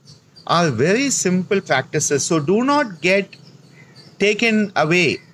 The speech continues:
by the thing, "Oh, this is so simple, it cannot be effective." Most probably,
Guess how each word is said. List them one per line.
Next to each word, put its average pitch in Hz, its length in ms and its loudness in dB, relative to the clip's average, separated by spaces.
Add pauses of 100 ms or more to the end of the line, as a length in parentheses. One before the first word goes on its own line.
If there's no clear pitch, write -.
(280)
by 180 160 2
the 175 100 2
thing, 202 240 0
"Oh, 214 360 2
this 196 220 0
is 214 100 0
so 208 160 2
simple, 196 480 0
it 170 160 -4
cannot 175 300 0
be 156 120 2
effective." - 640 -2 (680)
Most 214 320 0
probably, 165 640 0